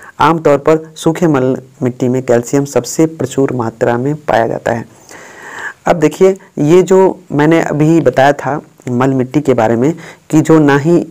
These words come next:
गीला होता है और ना ही सूखा होता है, बीच का होता है,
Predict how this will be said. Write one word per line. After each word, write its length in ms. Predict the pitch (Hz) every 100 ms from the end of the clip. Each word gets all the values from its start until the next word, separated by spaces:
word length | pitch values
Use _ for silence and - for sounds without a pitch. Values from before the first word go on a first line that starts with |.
| - 135
गीला 260 | 147 165
होता 260 | 156 143 143
है 80 | 156
और 60 |
ना 100 | 131
ही 120 | 127
सूखा 320 | 127 135 - 147
होता 220 | 127 131
है, 100 | 131
बीच 260 | 123 135
का 140 | - 123
होता 240 | 117 117
है, 220 | 120 151